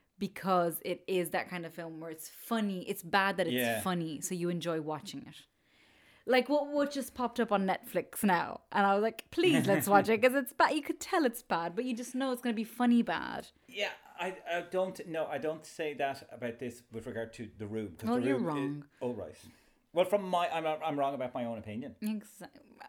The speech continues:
Speaker 2: Well, obviously about my own opinion, but I'm, I'm wrong about what my opinion is. I don't know how
Speaker 1: You're
Speaker 2: to win
Speaker 1: just
Speaker 2: this
Speaker 1: wrong.
Speaker 2: argument. Okay.
Speaker 1: <laughs>
Speaker 2: There's a song called Wrong. I could just dub that on at the end of
Speaker 1: There's
Speaker 2: it.
Speaker 1: several songs called Wrong.
Speaker 2: Spelled or-, uh,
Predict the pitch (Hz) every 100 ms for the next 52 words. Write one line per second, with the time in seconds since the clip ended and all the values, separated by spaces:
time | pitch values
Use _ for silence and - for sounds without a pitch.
0 | - 123 107 117 117 95 80 85 95 85
1 | 76 - - - 120 117 135 - 127 127
2 | 143 143 - - 107 117 110 - 113 107
3 | 107 _ _ _ _ _ 107 107 131 127
4 | - - _ _ _ _ _ 98 104 92
5 | 90 247 233 - - 165 190 226 165 151
6 | - 107 95 80 - 277 - - - _
7 | _ _ _ _ _ _ - 92 - 98
8 | 127 90 80 92 85 87 87 87 92 92
9 | 95 - 92 104 - 101 104 98 - 160
10 | 170 82 - - - 208 185 - 208 196
11 | 190 - 156 156 156 - 165 160 170 170
12 | 165 175 - - _ _ _ - 95 107
13 | 104